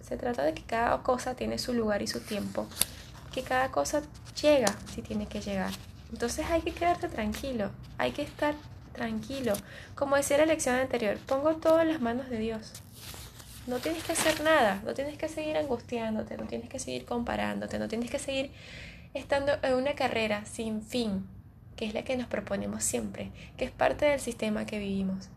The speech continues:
Entonces, hermano, quédate tranquilo y considera agradecer por cada cosa. Considera, mires, visualizar a ese hermano con todo el amor que sabes que le tienes. Míralo con luz, míralo como es, míralo cuando respira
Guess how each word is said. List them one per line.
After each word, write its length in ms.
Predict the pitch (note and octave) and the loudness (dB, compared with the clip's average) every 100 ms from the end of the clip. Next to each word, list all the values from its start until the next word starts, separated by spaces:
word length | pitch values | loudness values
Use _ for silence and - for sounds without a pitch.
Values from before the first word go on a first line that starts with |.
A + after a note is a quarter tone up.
| - - - - - | -20 -20 -20 -20 -8
Entonces, 280 | A3+ B3 C4+ | -4 -2 0
hermano, 420 | C4 A#3+ A#3+ B3 | 0 0 0 -2
quédate 360 | - A#3+ B3+ D4 | -4 -4 -2 -4
tranquilo 520 | C4+ G#3+ G3 C4+ A3 F#3+ - - - - - - | -4 -6 -4 -2 -4 -4 -12 -18 -18 -20 -18 -8
y 280 | B3 B3 - | -6 -6 -8
considera 920 | - A#3 A3+ B3 A#3+ C#4+ D4 A#3 A#3 - - - - - - - - - - - - - | -8 -6 -6 -4 2 4 4 2 -6 -14 -20 -20 -20 -20 -20 -20 -18 -18 -18 -20 -20 -16
agradecer 640 | - A3 G#3 G3+ G3 C4+ C#4 | -10 -8 -6 -8 -8 -6 -4
por 200 | D#4 D4+ | -4 -2
cada 280 | D4+ C#4+ C#4+ | -2 -4 -4
cosa. 540 | C#4 C4 - G#3 - - | -4 -4 -6 -8 -12 -16
Considera, 580 | - A#3 A#3 A#3+ A#3+ B3 | -8 -4 -2 -2 0 0
mires, 340 | D4 D4 B3 - | 0 0 0 -2
visualizar 640 | A3+ - A3 G#3+ - C4 | -4 -2 -4 -2 0 2
a 80 | C#4+ | 2
ese 220 | D4 - | 2 0
hermano 460 | C#4 C4+ C#4 A#3 G#3+ | -2 0 0 0 -2
con 320 | A3+ G#3+ G#3+ | -2 -2 2
todo 240 | C#4+ D4+ | 4 6
el 100 | D#4+ | 6
amor 300 | C#4 C4 B3+ | 4 0 -2
que 100 | - | -6
sabes 420 | - C4 B3+ A#3+ | -2 4 4 4
que 120 | A#3 A3 | -2 -6
le 100 | G#3 | -6
tienes. 560 | - G#3 G3 G#3 - - - - - | -6 -4 -2 -4 -8 -18 -18 -18 -12
Míralo 360 | B3 A#3 A#3 A#3 | -8 -4 -2 -2
con 240 | G#3+ G3+ | -4 -4
luz, 440 | G#3+ A3 A3+ A3 - | -2 0 0 -4 -4
míralo 360 | A3 A3 A3+ | -2 0 -2
como 340 | - G3+ G3 G3+ | -2 -2 0 2
es, 180 | A3 A3 | 2 0
míralo 300 | A#3 C#4 D#4 | 0 2 2
cuando 240 | B3+ G#3+ | 0 0
respira 600 | G#3 F#3+ - A3+ G3+ - | -4 -6 -4 -4 -4 -6